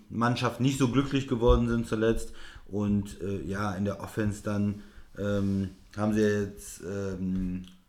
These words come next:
ähm, Michael Crabtree, äh, verpflichtet, kommen wir später auch nochmal zu, als Receiver. Ähm, Christian Kirk, der in achtzehn gedraftet ist, das war vielleicht so die einzige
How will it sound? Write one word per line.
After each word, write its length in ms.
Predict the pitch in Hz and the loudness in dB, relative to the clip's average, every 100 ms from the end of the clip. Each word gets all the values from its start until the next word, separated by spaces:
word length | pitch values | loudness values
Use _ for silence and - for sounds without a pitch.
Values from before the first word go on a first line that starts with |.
| _ _ _ - - | _ _ _ -20 -14
ähm, 440 | 87 90 85 87 90 | -12 -10 -10 -8 -6
Michael 280 | 104 101 98 | -4 -4 -6
Crabtree, 560 | - 120 117 127 117 | -2 -2 0 2 2
äh, 380 | 113 - 110 110 | 2 0 0 0
verpflichtet, 440 | 107 104 113 110 - | -2 -4 -4 -4 -6
kommen 180 | 107 | -4
wir 40 | 104 | -4
später 260 | - 113 | -2 -2
auch 60 | 107 | 0
nochmal 300 | 110 107 101 | 0 2 0
zu, 180 | - 110 | 2 0
als 220 | 101 101 | 0 -2
Receiver. 640 | 95 - 113 110 110 107 - - - - | -6 -2 2 4 4 4 -4 -16 -20 -12
Ähm, 320 | - 101 101 98 | -4 0 0 -2
Christian 500 | - 117 117 - 104 | -2 -2 -2 -4 -6
Kirk, 480 | - 110 120 131 - | 0 4 4 4 2
der 340 | 113 110 113 | 2 2 0
in 100 | 104 | -2
achtzehn 440 | 104 110 - - 117 | -4 -6 -8 -2 0
gedraftet 420 | 110 110 110 117 | 4 4 4 0
ist, 100 | 107 | -2
das 140 | 104 | 0
war 100 | 107 | 0
vielleicht 220 | 104 107 107 | 0 0 0
so 80 | |
die 140 | 107 98 | 0 0
einzige 640 | 101 113 113 107 101 98 | 0 -2 0 2 4 4